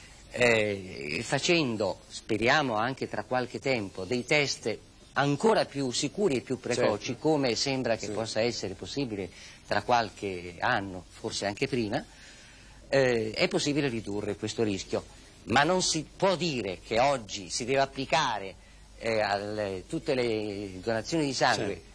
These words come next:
Speaker 1: a tutti i test che vengono fatti nei centri trasfusionali, il
Speaker 2: Io lo
Speaker 1: test
Speaker 2: sapevo che
Speaker 1: della
Speaker 2: se c'era
Speaker 1: P C R,
Speaker 2: Bene.
Speaker 1: cioè il test della ricerca del virus, perché non viene
Speaker 2: Certo.
Speaker 1: fatto in nessuna parte al mondo.
Speaker 2: Ecco,
Speaker 1: Quindi
Speaker 2: io stavo sorridendo, sa perché? Perché lo sapevo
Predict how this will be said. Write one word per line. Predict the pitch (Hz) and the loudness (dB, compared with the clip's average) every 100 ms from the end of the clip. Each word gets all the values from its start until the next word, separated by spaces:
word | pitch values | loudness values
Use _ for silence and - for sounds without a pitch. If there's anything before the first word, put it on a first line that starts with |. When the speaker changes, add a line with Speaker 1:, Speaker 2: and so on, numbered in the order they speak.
| - | -8
Speaker 1:
a | - | -8
tutti | 110 175 165 - 120 101 107 | -4 -4 -4 -4 -4 -4 -10
i | |
test | 104 156 139 | 0 2 2
che | 127 | 0
vengono | 127 123 | 2 2
fatti | 131 165 - | 2 2 2
nei | 117 | -4
centri | 120 185 139 | 0 0 0
trasfusionali, | 131 139 - 185 185 156 196 185 - | -4 -6 -4 0 2 4 4 2 0
il | 170 | 4
Speaker 2:
Io | 165 | 6
lo | |
Speaker 1:
test | 160 175 | 6 4
Speaker 2:
sapevo | 147 139 131 107 104 98 | 2 0 -2 -2 -6 -10
che | - | -6
Speaker 1:
della | 117 202 196 | 2 4 4
Speaker 2:
se | 147 190 | 0 -2
c'era | - 180 151 139 | 2 4 4 2
Speaker 1:
P | |
C | |
R, | - 139 135 | 0 -4 -4
Speaker 2:
Bene. | - 110 | -4 -2
Speaker 1:
cioè | - 175 135 - | 2 2 2 -2
il | 208 | -6
test | - 143 143 | 2 2 2
della | 175 190 | 2 2
ricerca | 202 185 165 170 | 2 0 2 0
del | 156 | 0
virus, | 143 143 139 123 | -2 -2 -2 -4
perché | - 156 170 135 | -2 -2 2 2
non | 147 | 2
viene | 170 185 - | 2 2 2
Speaker 2:
Certo. | - | 4
Speaker 1:
fatto | 196 - 165 | 2 2 -4
in | 147 | 0
nessuna | 143 - 208 151 | 0 2 4 4
parte | 160 185 - 143 | 4 2 0 -2
al | 143 | 0
mondo. | 131 113 104 120 - - - - - | 0 -2 -6 -10 -14 -20 -20 -20 -4
Speaker 2:
Ecco, | 113 | -2
Speaker 1:
Quindi | 147 147 | 0 4
Speaker 2:
io | 175 | 4
stavo | - 151 131 | 6 2 0
sorridendo, | 110 127 120 123 120 104 101 | -2 -4 -4 -2 0 0 -2
sa | 95 113 | -2 -2
perché? | 107 - 101 90 - | -4 -6 -6 -8 -4
Perché | 113 113 131 127 | -4 -2 2 2
lo | 113 110 | 2 0
sapevo | 98 139 135 127 127 135 | 0 0 2 0 0 -4